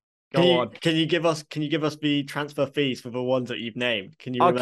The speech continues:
Speaker 1: Okay,
Speaker 2: the
Speaker 1: I think
Speaker 2: transfer fees?
Speaker 1: Solanke was nineteen million.
Speaker 2: Yeah, bang
Speaker 1: Uh,
Speaker 2: on.
Speaker 1: Ibe was fifteen and Brad Smith was
Speaker 2: Yeah.
Speaker 1: six.
Speaker 2: Perfect. Well,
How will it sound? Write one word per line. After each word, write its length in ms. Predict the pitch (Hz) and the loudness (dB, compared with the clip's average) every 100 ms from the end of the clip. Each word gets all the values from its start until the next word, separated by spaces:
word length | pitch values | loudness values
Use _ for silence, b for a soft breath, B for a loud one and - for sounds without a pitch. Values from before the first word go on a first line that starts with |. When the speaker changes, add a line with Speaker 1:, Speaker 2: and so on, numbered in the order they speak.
| 135 | 2
Speaker 1:
Okay, 120 | 120 | 2
Speaker 2:
the 60 | 110 | 2
Speaker 1:
I 80 | |
think 180 | 135 175 | 0 -2
Speaker 2:
transfer 260 | - 175 180 | 0 0 0
fees? 100 | 175 | 0
Speaker 1:
Solanke 80 | 175 | -2
was 100 | 143 | -2
nineteen 580 | 147 143 139 139 131 123 | 0 0 -2 -4 -4 -2
million. 500 | 117 104 104 113 135 _ | -4 -4 -6 -8 -12 _
Speaker 2:
Yeah, 200 | 123 101 - _ | -2 -2 -4 _
bang 200 | 127 110 | -4 -2
Speaker 1:
Uh, 60 | 107 | -2
Speaker 2:
on. 260 | 110 104 _ _ _ _ 135 147 147 | -2 -6 _ _ _ _ 2 2 2
Speaker 1:
Ibe 80 | 143 | -2
was 140 | 127 | -6
fifteen 720 | - 139 - - 110 104 101 - | -4 -6 -6 -8 -6 -6 -8 -8
and 220 | 110 101 | -8 -4
Brad 220 | 120 113 | -4 -4
Smith 320 | - 113 110 | -6 -8 -6
was 120 | 110 - | -10 -12
Speaker 2:
Yeah. 220 | - 151 | -10 -10
Speaker 1:
six. 260 | - - _ _ _ _ _ | -10 -18 _ _ _ _ _
Speaker 2:
Perfect. 580 | 123 110 131 113 - _ _ - | -4 -2 -2 -2 -4 _ _ -6
Well, 160 | 147 | -6